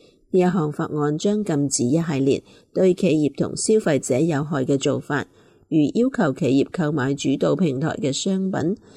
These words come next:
或服務以換取優先位置，或濫用企業嘅數據以增加競爭，或使搜索結果偏向於主導公司，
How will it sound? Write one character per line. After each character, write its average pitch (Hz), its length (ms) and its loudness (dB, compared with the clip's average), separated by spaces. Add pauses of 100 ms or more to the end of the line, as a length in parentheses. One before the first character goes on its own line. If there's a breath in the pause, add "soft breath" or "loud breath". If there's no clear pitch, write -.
(240 loud breath)
或 - 300 -2
服 - 140 -2 (100)
務 135 300 0
以 147 140 0
換 156 240 -2
取 151 180 -4
優 170 220 0
先 180 240 2
位 143 200 0
置， 139 320 0 (340 soft breath)
或 165 140 0
濫 151 340 2
用 147 220 2
企 160 100 -2
業 143 180 2
嘅 147 160 2
數 143 300 -2
據 139 300 2
以 127 160 0
增 180 260 0
加 180 140 0
競 139 280 -2
爭， 180 240 0 (460 soft breath)
或 170 160 0
使 175 240 2
搜 160 380 -2
索 160 300 -2
結 143 200 -2
果 127 220 0
偏 202 240 2
向 214 200 0
於 175 220 2
主 - 160 0
導 147 160 0
公 160 240 -2
司， - 160 0